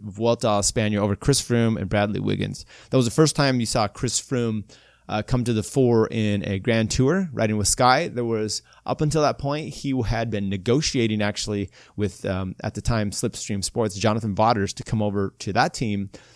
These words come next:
And it looked like that was going to happen. But, um, and Chris Froome had actually is, he and Bradley have had some words about this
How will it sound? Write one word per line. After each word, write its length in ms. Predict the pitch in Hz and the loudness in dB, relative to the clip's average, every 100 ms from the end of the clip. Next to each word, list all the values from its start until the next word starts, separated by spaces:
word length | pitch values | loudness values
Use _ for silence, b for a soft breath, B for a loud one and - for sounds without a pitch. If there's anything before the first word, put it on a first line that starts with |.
| B B - | B B -6
And 320 | 107 104 104 | -2 0 0
it 80 | 117 | 0
looked 160 | 135 | 2
like 160 | 127 104 | 2 2
that 160 | 110 113 | 2 2
was 100 | 101 | 0
going 220 | 117 104 | 0 0
to 60 | 101 | 0
happen. 500 | 123 151 107 95 - _ - | 2 2 0 -2 -8 _ 2
But, 340 | 156 127 - _ _ _ _ _ _ _ | 4 4 0 _ _ _ _ _ _ _
um, 240 | 110 107 101 | -4 -4 -4
and 320 | 127 131 120 117 | -2 -4 -4 -2
Chris 200 | 151 - | 0 2
Froome 200 | 143 127 | 2 2
had 100 | 113 | 2
actually 360 | 117 - 113 | 2 0 0
is, 160 | 104 - | 0 -2
he 340 | - 107 147 | -4 0 2
and 80 | 120 | 2
Bradley 340 | 113 117 110 | 2 2 2
have 80 | 101 | 0
had 220 | 110 104 | 2 0
some 160 | - 104 | 0 0
words 260 | 151 208 123 | 2 2 0
about 260 | 101 101 | -2 -2
this 280 | 107 90 - | -4 -4 -4